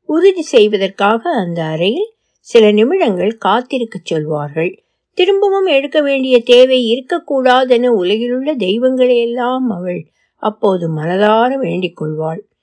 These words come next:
கடந்த மாதம் அப்படி ஒரு மெமோகிராமுக்காக போயிருந்த போது, "டாக்டர் வந்து பார்க்க வேணும்,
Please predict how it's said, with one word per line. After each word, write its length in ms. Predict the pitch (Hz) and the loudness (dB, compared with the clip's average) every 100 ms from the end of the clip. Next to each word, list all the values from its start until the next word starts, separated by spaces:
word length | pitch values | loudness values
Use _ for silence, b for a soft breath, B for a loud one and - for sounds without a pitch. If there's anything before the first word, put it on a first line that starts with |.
| _ _ _ - | _ _ _ 0
கடந்த 360 | 302 359 403 | 2 4 2
மாதம் 400 | 330 285 285 294 | 0 0 0 0
அப்படி 360 | 262 208 285 277 | -2 -4 -2 2
ஒரு 180 | 233 214 | 4 4
மெமோகிராமுக்காக 960 | 196 247 262 233 190 190 190 180 214 | 2 2 2 2 2 -2 -2 -2 -4
போயிருந்த 460 | 214 175 175 165 160 | -6 -4 -4 -6 -8
போது, 360 | 190 233 320 - _ _ 247 | -2 -2 -2 -14 _ _ -10
"டாக்டர் 500 | 226 165 - 349 302 | -6 -6 -6 -4 2
வந்து 320 | 214 208 226 | 2 2 0
பார்க்க 380 | 175 185 - 190 | -4 -6 -6 -6
வேணும், 420 | 165 156 196 | -4 -6 -8